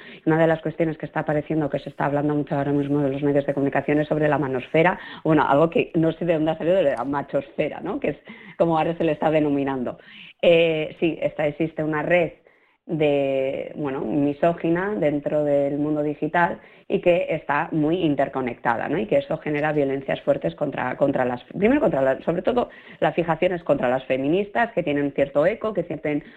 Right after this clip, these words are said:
¿no? un cierto espacio en el mundo digital y, y, bueno, quieren ir contra ellas. Eso es algo que, que, bueno, que se está quedando evidenciado y a lo que tenemos que prestar especial atención, porque poner cuerpo,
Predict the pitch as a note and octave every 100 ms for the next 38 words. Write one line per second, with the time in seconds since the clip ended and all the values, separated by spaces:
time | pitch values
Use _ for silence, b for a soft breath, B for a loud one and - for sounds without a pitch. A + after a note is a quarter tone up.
0 | B B F3 F#3 F3 D#3+ E3 E3 E3 D#3
1 | D#3 - - E3 E3 D3+ C#3+ D#3 D#3 D#3
2 | - F3 G#3 - B B B G3+ F3 D3+
3 | C#3 C3 B2 E3 D#3+ C#3+ F3+ F3 C#3+ C#3+
4 | C#3 - C3 B2+ A#2+ B2 A#2+ B2 C3+ -
5 | C#3+ C#3 - - D3+ D3+ D3 C#3+ C3 B2+
6 | A#2+ - - D#3 C3+ - - - - -
7 | C#3+ C#3 C#3 C#3 C#3 C#3 C#3 C3+ B B
8 | B B E3+ D#3 D3+ D3+ D3 D#3+ D#3+ F3+
9 | G3+ D3 C#3+ C#3+ D3 D#3 E3 F3+ E3 -
10 | E3 E3 D3 D#3 D3 C#3 C3 C3 F3 F#3
11 | - - C#3 B B B B _ - D#3
12 | F3 G3 - F3+ E3 D#3